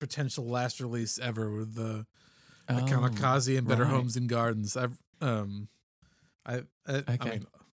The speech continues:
Speaker 1: obviously I'm sad that they're not making music, but that piece of, uh, of this Dual song they've released is very, very good, I think. Um,
Speaker 2: Yeah.
Speaker 1: and, and, uh,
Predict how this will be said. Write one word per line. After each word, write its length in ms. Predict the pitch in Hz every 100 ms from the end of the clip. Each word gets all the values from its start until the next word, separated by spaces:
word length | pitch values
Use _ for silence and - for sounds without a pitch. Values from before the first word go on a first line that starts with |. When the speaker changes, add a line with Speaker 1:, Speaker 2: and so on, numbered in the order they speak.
| -
Speaker 1:
obviously 340 | 160 151 160
I'm 140 | 127
sad 200 | 113 151 127
that 100 | 123
they're 100 | 131
not 80 | 123
making 240 | 120 120
music, 280 | 117 113 107
but 100 | 127
that 180 | 131 -
piece 280 | 143 135 -
of, 300 | 117 113 - _ - _ -
uh, 500 | 120 104 101 98 113 -
of 200 | 131 113 - _ _ -
this 180 | 123 113 123 -
Dual 460 | 139 117 113 113 -
song 280 | - 127 117
they've 260 | 117 104
released 300 | 120 110 -
is 140 | 113 107
very, 260 | 131 113
very 200 | 113 -
good, 300 | 123 - - -
I 60 |
think. 360 | 123 - - - _ _ _ _ 123
Um, 480 | 107 101 - 120 110 _ -
Speaker 2:
Yeah. 140 | - - _ _ _ _ _ _ _ _ -
Speaker 1:
and, 360 | 127 123 127 - _ _ -
and, 520 | 170 151 123 143 - - _ -
uh, 400 | 135 123 113